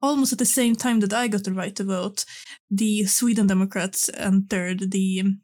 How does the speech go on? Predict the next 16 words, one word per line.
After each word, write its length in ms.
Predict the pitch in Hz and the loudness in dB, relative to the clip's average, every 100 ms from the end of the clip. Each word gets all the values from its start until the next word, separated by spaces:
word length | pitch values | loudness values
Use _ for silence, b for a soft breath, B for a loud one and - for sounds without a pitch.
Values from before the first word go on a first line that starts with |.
| - | -8
Swedish 420 | - 233 196 190 | -4 0 0 0
Parliament, 680 | 226 202 190 185 190 - - | -2 0 0 0 -4 -8 -6
uh, 300 | 226 196 190 - - - | -4 -2 -4 -8 -18 -8
which 220 | 202 226 | -4 -2
are 160 | 202 | 0
a 260 | 190 190 196 B B _ | 0 0 -4 B B _
incredibly 760 | 220 196 214 190 190 190 190 - | -4 -2 0 0 0 0 -2 -4
racist, 960 | 190 202 196 - 208 190 - - - - | -2 -2 0 0 0 -2 -2 -2 -4 -4
uh, 220 | 190 190 196 B _ _ _ | -2 -4 -8 B _ _ _
party, 480 | 202 196 208 185 185 - - | -4 -2 0 -2 -2 -6 -6
um, 560 | 214 208 208 202 190 190 | -2 2 4 4 4 2
very 300 | 208 202 202 | -2 0 0
backwards, 560 | 208 208 208 208 214 - | 0 -2 -4 -4 -2 -2
very, 680 | 202 202 190 110 - - - 233 - _ | -4 -4 -4 -4 -6 -10 -12 -14 -14 _
you 100 | 233 | -4
know, 180 | 175 | -4